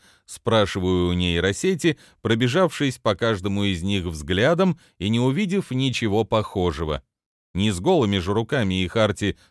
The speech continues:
пригнала сюда сражаться. Вместо ответа «Арти» один из дроидов сделал шаг вперед, а его руки трансформировались в какие-то орудия,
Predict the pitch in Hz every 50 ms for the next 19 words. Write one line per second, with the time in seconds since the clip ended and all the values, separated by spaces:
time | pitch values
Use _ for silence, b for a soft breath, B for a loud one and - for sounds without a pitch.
0 | b b - 113 123 101 113 120 123 127 123 110 95 87 - - 104 92 101 90
1 | 82 - - 98 107 120 113 101 113 95 80 71 - - - 73 - _ _ _
2 | _ _ _ _ _ _ _ _ - - 92 98 113 123 131 120 123 - 107 101
3 | 101 101 85 107 110 107 101 80 92 90 87 - - - 120 165 170 151 135 -
4 | - - 78 65 - _ _ _ _ - 90 98 104 104 135 127 117 117 110 95
5 | 90 101 147 170 170 156 151 131 139 135 117 107 90 82 101 139 135 113 107 101
6 | 101 98 98 - - - 117 98 78 - - - _ - 98 95 101 139 160 131
7 | - - B B B B B B B 87 101 107 107 113 120 147 160 190 208 151
8 | - 185 170 147 113 - 131 147 147 135 - - 135 131 131 131 147 170 170 165
9 | 151 156 147 143 143 131 - - - - 139 135 123 - 143 139 127 120 - -
10 | 117 110 110 107 107 123 120 101 78 82 76 67 62